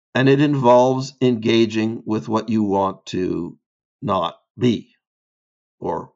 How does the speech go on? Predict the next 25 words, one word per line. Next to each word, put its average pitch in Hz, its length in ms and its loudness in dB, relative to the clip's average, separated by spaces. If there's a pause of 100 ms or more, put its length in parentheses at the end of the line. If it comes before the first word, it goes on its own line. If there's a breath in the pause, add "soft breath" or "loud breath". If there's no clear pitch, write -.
(180)
what - 200 -12
you 87 300 -12 (800)
in 92 160 -6
your 85 120 -8
lineage 87 420 -6
have 90 260 -4
been, 127 460 2 (160)
you 135 100 -2
know, 90 320 -6 (260)
bad 113 520 0
human 98 520 -4 (480)
features. - 560 -4 (680)
How - 180 0
do 123 80 4
you 123 260 2
overcome 120 520 0
bad 160 300 0
human 120 340 0
features? 139 540 -4
Well, 98 320 -4
you 120 140 -2
have 101 280 -2
to 98 280 -6 (960)
heal 135 320 2
them. 78 240 -12